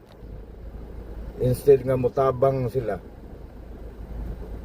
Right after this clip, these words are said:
murag, kuan kayo, tapaw ba? Lisod gini ni atas pagka-, pinakaubos, guys, no?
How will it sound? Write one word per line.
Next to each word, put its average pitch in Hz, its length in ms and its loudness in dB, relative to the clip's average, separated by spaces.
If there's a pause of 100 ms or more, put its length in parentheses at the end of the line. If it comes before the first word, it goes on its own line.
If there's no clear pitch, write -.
(340)
murag, 104 320 0
kuan 104 240 2
kayo, 101 320 4
tapaw 113 400 -2
ba? 98 160 0 (400)
Lisod 110 320 4
gini 107 240 -2
ni 107 80 0
atas 101 240 -2
pagka-, - 400 -6
pinakaubos, 95 640 0
guys, 90 160 0
no? 90 140 -8